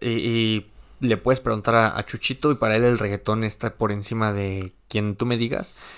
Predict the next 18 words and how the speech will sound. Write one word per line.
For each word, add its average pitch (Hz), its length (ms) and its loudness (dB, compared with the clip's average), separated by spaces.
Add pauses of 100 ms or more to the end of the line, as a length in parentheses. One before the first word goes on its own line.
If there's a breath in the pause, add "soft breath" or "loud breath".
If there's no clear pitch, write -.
(120)
Le 110 140 -4
puedes 120 240 0
preguntar 110 440 0
al 107 140 4
abuelo 107 340 0
de 98 100 -4
Chuchito 127 560 -2
y 104 180 -4
para 98 300 -4
él 101 480 -6 (440)
Elvis 110 420 2
está - 260 -6
por 101 140 0
encima 101 300 -4
de 95 60 -4
lo 92 120 -6
que - 120 -10
sea. 113 520 0